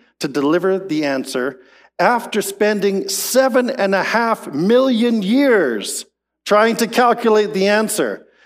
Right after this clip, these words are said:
And you gotta imagine, like, Deep Thought isn't just a, a P C or a Mac. Deep Thought is like the size of a small city, seven and a half million years. And so they all assemble,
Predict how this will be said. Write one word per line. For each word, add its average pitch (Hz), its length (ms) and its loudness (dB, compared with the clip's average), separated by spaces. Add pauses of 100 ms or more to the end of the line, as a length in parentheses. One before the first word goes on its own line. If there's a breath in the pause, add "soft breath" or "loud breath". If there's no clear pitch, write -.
(120 soft breath)
And 165 80 0
you 165 60 -2
gotta 196 180 2
imagine, 180 400 0
like, 143 180 -4
Deep 196 180 -2
Thought 180 240 2
isn't 147 220 -2
just 165 300 -2
a, 139 260 -2 (260 loud breath)
a 135 140 -2
P 185 220 -4
C 170 240 -2
or 143 80 0
a 127 60 -2
Mac. 151 460 -2 (220 loud breath)
Deep 196 180 -4
Thought 190 280 2
is 143 120 -4
like 160 200 -2
the 135 100 -2
size 160 640 0
of 156 100 -4
a 196 60 -2
small 156 440 -4
city, 131 560 -4 (440)
seven 175 540 0
and 156 60 0
a - 20 -2
half 160 340 -2
million 156 500 0
years. 143 460 -2 (640)
And 127 120 -16
so 151 140 0
they 147 140 0
all 170 200 2
assemble, 185 600 -2